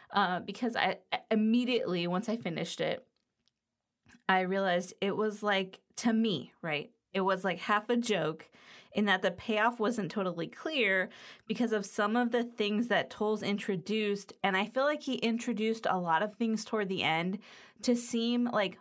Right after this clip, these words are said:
more foreboding, to seem more mysterious, because that's a fun thing, I guess, to do at the end of your book. Uh, no, it didn't work for me at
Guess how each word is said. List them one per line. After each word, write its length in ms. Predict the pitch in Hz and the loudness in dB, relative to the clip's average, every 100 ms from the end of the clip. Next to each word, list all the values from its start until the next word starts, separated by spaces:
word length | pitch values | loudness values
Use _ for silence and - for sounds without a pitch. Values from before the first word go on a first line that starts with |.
| - | -4
more 300 | 190 190 190 | 0 2 0
foreboding, 920 | 190 180 170 160 156 170 196 208 214 - - - | -2 -2 -2 -2 -2 0 0 0 -2 -8 -20 -10
to 220 | - 233 | -2 0
seem 640 | 214 - - 233 240 247 247 240 | 0 -2 -2 0 2 2 0 0
more 440 | 208 185 202 208 | 0 2 2 0
mysterious, 1200 | 208 185 185 - - 233 240 196 214 233 311 - - - - - - | 0 -2 -2 -2 0 2 4 2 0 0 -2 -4 -12 -16 -20 -18 -8
because 320 | 220 247 202 | -4 -2 2
that's 300 | 202 190 196 | 4 4 2
a 80 | 196 | -4
fun 440 | - 190 185 208 | -2 0 2 0
thing, 440 | 208 170 185 240 311 - 190 | 0 0 0 -2 -6 -10 -8
I 140 | 180 | -6
guess, 500 | 175 185 262 - - _ _ _ | -4 -2 -2 -6 -16 _ _ _
to 280 | - 190 180 | -6 -2 -2
do 320 | 165 175 180 | -4 -4 -4
at 120 | 240 240 | -4 -4
the 60 | |
end 240 | 208 180 226 | -4 -2 -2
of 140 | 240 | -2
your 120 | 226 | -4
book. 380 | 202 220 254 - - _ | -2 0 0 -4 -16 _
Uh, 400 | 196 285 180 180 233 | -2 2 2 2 2
no, 240 | 269 285 | 2 4
it 140 | 269 | 2
didn't 220 | 277 294 269 | 0 -2 0
work 200 | 277 277 | -2 -2
for 140 | 330 | -4
me 140 | 262 | -2
at 120 | 233 | -2